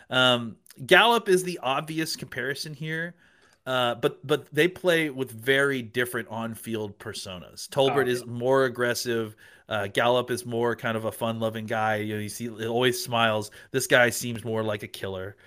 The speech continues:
Speaker 1: Uh, I, I, we have, I haven't listened to his interview too much. I've only listened to the secret audio, but I, I'm interested to see exactly what kind of guy he is. Uh,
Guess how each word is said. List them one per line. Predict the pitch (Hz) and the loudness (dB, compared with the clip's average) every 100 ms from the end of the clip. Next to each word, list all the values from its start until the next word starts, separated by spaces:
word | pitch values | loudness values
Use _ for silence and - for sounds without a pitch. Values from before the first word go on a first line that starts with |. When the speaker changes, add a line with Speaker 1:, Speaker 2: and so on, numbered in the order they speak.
| - - - | -20 -20 -4
Speaker 1:
Uh, | 117 113 110 107 139 | 0 0 0 -2 6
I, | 156 | 8
I, | 143 | 10
we | 147 | 8
have, | 156 147 | 4 8
I | |
haven't | 170 170 | 8 6
listened | 156 151 | 0 -4
to | 147 | -4
his | 139 | -2
interview | 139 135 123 123 | -2 -4 -4 -6
too | 120 135 | -6 -2
much. | 127 117 | -2 -2
I've | 139 151 | 0 0
only | 147 143 143 | 2 0 0
listened | 135 135 120 | 0 -2 -4
to | |
the | 110 | -10
secret | - 123 117 | -10 -6 -2
audio, | 117 110 107 | 0 0 -2
but | 107 | -2
I, | 107 | -2
I'm | 110 117 | -2 -4
interested | 120 123 - 120 | -4 -6 -6 -8
to | 104 | -8
see | - 107 | -6 -4
exactly | 98 101 110 | -2 -4 -2
what | 98 | -4
kind | 107 | -4
of | 98 | -2
guy | 95 92 | 0 0
he | 95 | 0
is. | 95 95 - - - - - - | -2 -4 -10 -18 -20 -20 -18 4
Uh, | 151 | 8